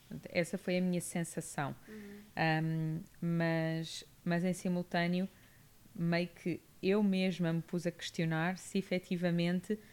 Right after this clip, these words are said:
Speaker 1: estando tudo tão bem, se não dá vontade quase de dizer, "Olhem, eu vou para casa, tá bem?"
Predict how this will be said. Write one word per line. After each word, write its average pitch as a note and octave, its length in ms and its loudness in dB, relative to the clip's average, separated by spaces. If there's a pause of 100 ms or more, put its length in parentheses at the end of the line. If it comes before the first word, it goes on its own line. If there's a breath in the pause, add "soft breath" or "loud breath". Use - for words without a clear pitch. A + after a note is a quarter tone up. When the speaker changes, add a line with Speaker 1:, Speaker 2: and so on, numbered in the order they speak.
(140)
Speaker 1:
estando G#3 280 2
tudo A#3+ 280 -2
tão A#3+ 280 6
bem, F#3 460 4 (540)
se - 100 -6
não G3+ 140 4
dá G3+ 120 6
vontade G3 440 0
quase G3 340 0
de G3 260 0
dizer, F#3+ 400 2
"Olhem, E3+ 340 2 (100)
eu G3+ 60 -2
vou G3+ 100 0
para G3+ 140 0
casa, D#3+ 260 2
tá D#3+ 120 -2
bem?" F3+ 160 2